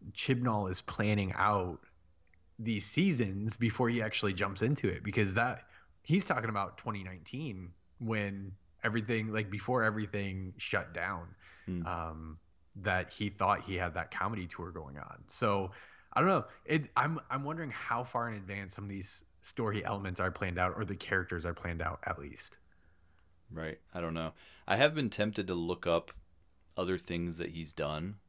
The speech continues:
Speaker 2: You know, I know he's mostly known for comedy. I've never seen any of his,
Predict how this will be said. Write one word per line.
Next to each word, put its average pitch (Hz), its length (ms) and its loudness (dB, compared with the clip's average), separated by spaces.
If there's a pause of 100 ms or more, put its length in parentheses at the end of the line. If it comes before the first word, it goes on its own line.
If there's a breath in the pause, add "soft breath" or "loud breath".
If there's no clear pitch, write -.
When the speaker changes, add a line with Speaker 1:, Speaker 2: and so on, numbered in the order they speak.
(260)
Speaker 2:
You 87 100 -6
know, 78 160 -2
I 76 80 0
know 82 140 -4
he's 80 180 -8
mostly 82 420 -2
known 78 200 -4
for - 100 -10
comedy. 76 640 -4
I've 78 180 -6
never 87 260 -2
seen 80 300 -6
any 76 160 -4
of 73 80 -8
his, - 240 -10